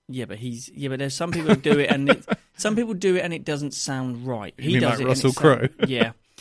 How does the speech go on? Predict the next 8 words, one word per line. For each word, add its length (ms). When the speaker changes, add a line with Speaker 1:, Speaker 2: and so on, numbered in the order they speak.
Speaker 1:
yeah. 760
Uh, 40
Dick 180
Van 200
Dyke, 600
uh, 500
anyone 320
American 640